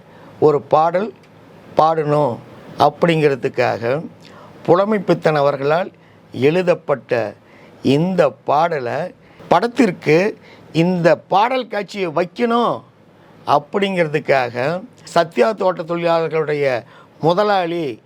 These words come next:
அப்படிங்கிற மாதிரியான ஒரு இதை கொண்டு வந்து இந்த பாடலை புரட்சி தலைவருக்காக அமைச்சிருப்பாரு. புரட்சி தலைவருடைய தாயார் அன்னை சத்யா அவருடைய பெயரில் சத்யா மூவிஸ் என்ற நிறுவனத்தை தொடங்கிய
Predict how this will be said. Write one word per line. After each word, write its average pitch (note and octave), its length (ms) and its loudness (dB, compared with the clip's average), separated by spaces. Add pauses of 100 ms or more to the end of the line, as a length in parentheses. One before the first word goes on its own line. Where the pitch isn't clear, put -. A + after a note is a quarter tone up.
(240)
அப்படிங்கிற G#3 800 0
மாதிரியான G#3 600 -2
ஒரு E3 200 -2
இதை F3 200 -2
கொண்டு E3 320 0
வந்து C#3+ 580 0 (400)
இந்த E3 340 2
பாடலை D3+ 840 -4 (360)
புரட்சி G#3 340 0
தலைவருக்காக D3+ 920 -2 (300)
அமைச்சிருப்பாரு. D3 1040 -2 (200)
புரட்சி G3+ 300 2
தலைவருடைய D#3 640 0
தாயார் C#3+ 500 0 (380)
அன்னை D3 340 0
சத்யா D3 420 -2
அவருடைய D3 340 0
பெயரில் C3+ 480 -2 (360)
சத்யா G3 680 0
மூவிஸ் F3+ 500 -4 (200)
என்ற D3+ 320 2
நிறுவனத்தை E3 580 -2
தொடங்கிய C#3 680 0